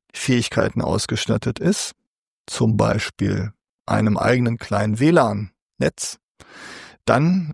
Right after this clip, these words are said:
ähm, geht es zum Beispiel auch so weit, dass, ähm, die, äh, Drohne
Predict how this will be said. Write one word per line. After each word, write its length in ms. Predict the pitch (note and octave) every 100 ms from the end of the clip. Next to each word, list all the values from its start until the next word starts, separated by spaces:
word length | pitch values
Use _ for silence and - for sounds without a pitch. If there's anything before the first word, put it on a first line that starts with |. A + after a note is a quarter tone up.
| -
ähm, 440 | C3+ C#3 D3+ D3+ -
geht 200 | B2 B2
es 140 | C#3+
zum 140 | - A#2+
Beispiel 380 | A2 A2+ - -
auch 180 | G#2
so 260 | G2 A#2 A#2
weit, 340 | D#3+ F3+ - -
dass, 440 | C3 B2+ - - - - - - - -
ähm, 460 | B2 B2 A#2+ A#2+ A2 _ _ _ -
die, 560 | B2 A#2+ A#2 A2+ G#2+ - _ _ _ _ _ _ G#2+
äh, 200 | A2+ A2
Drohne 760 | - - A2+ D#3 F#3 F#3+ G3